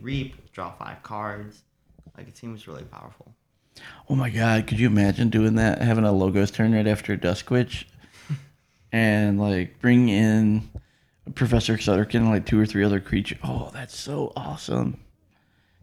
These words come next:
Speaker 2: Yeah, that's so crazy. All right.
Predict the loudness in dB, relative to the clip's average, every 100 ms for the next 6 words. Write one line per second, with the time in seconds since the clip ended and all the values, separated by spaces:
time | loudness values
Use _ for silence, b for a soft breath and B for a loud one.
0 | -2 2 2 0 -4 2 2 2 -2 -6
1 | -4 -4 -4 -8 -20 _ B B B 4
2 | 6 6